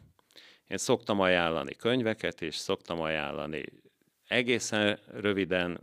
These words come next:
módszereket. Nem, nem lehet ilyen mindenkire ráhúzható módszer. Tehát most nyilván beszéltünk az időablakos étkezésről. A bioritmusunknak a kutatásával indult, hogy egy,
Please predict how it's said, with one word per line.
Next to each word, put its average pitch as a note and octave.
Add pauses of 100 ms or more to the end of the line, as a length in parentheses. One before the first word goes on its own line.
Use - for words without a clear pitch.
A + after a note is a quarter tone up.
módszereket. E2+ (600)
Nem, F#2+
nem A#2
lehet F2
ilyen E2+
mindenkire E2
ráhúzható D#2
módszer. -
Tehát -
most - (320)
nyilván G#2
beszéltünk F#2
az D#2
időablakos D#2+
étkezésről. D#2 (160)
A F#2
bioritmusunknak F#2+
a E2 (420)
kutatásával F2
indult, E2+
hogy F2 (140)
egy, -